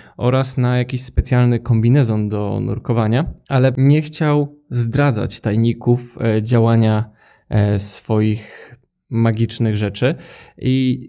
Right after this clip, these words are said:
kojarzycie może, jest taki w, w, w Prestiżu chyba też w filmie była prezentowana wersja tego, iluzja z zanurzeniem do zbiornika z wodą.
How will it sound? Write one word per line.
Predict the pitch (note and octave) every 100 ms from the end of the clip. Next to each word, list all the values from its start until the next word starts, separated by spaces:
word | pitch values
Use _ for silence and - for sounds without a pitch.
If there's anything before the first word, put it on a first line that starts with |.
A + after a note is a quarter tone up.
| _
kojarzycie | - C#3 C3 D#3 -
może, | D#3 D3+ C#3+ C#3
jest | C#3
taki | D3 C#3+ C3+ B2+ B2+ -
w, | -
w, | C#3+ C3+ B2+ B2+ A2+ A#2+
w | -
Prestiżu | - C3+ C3 D3+ A#2+
chyba | A#2 A#2 A2+
też | A#2+ A#2 - A#2+ A#2
w |
filmie | - A#2+ A#2 G#2+
była | A2 A2
prezentowana | G#2+ A#2+ A2 A2+ A2 A#2 A2+
wersja | A2+ -
tego, | A#2 A#2+ C#3 - - - - -
iluzja | B2+ C#3+ C3 C#3
z | A#2+
zanurzeniem | A#2 C3 C3 B2 C3 B2+ B2 A#2
do | A2+ A2+ A2+
zbiornika | A2 A#2+ B2 B2 A2+
z |
wodą. | A2+ A#2+ G#2+ G2+